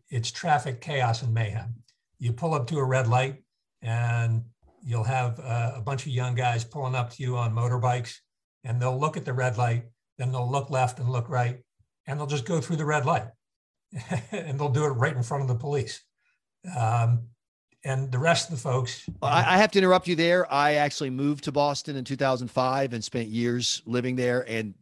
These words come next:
Speaker 2: that's not new. That's, has absolutely nothing to do <laughs> with the, the law. So that's just a personal observation. Please go ahead.
Speaker 1: Sure. Um, but one, it's an invitation to chaos and mayhem.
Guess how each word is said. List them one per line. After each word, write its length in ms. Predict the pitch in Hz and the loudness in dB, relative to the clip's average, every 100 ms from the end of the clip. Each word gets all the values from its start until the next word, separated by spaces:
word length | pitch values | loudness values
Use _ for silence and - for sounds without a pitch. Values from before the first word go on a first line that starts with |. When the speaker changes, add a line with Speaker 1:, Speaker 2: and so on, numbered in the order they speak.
| 110 | -2
Speaker 2:
that's 260 | 120 110 110 | 0 0 -4
not 120 | 85 | -6
new. 180 | 78 71 _ - | -10 -16 _ -8
That's, 280 | 90 - - | -8 -8 -8
has 220 | 90 95 107 | -4 -4 0
absolutely 420 | 123 123 113 113 113 | 2 2 2 2 0
nothing 220 | - 151 | 0 -4
to 120 | 170 | 0
do 100 | 262 | 0
<laughs> 540 | 185 - 269 - - | 0 2 0 2 4
with 120 | 214 - | 4 6
the, 280 | 196 - 165 - 175 - - | 2 2 -2 -4 -10 -10 -2
the 340 | 170 - 156 - 131 | -2 -2 -8 -8 -10
law. 340 | - 131 110 - _ _ _ - - - 208 190 | 0 2 2 -2 _ _ _ -20 -12 -6 0 2
So 100 | 185 | 4
that's 220 | 175 202 202 | 6 6 4
just 140 | 185 | 2
a 60 | 185 | 6
personal 360 | 208 180 196 | 6 6 4
observation. 440 | 175 170 165 156 139 | 4 4 2 2 2
Please 220 | 165 147 | 0 2
go 120 | 139 | 2
ahead. 240 | 123 98 - _ _ _ _ | 2 -2 -8 _ _ _ _
Speaker 1:
Sure. 480 | - 247 127 - _ _ - | 0 2 2 -2 _ _ -6
Um, 420 | 143 139 139 143 - | 2 4 4 0 -6
but 340 | 156 - - - - | -4 -4 -4 -20 -6
one, 300 | 151 185 185 | 2 2 2
it's 140 | 165 | -2
an 80 | 151 | -4
invitation 600 | 151 139 135 123 117 123 | -4 -4 -2 -4 -2 -4
to 60 | 113 | -4
chaos 380 | 123 113 107 | -2 -2 -2
and 80 | 123 | -2
mayhem. 460 | 110 98 107 101 | -2 -2 -4 -6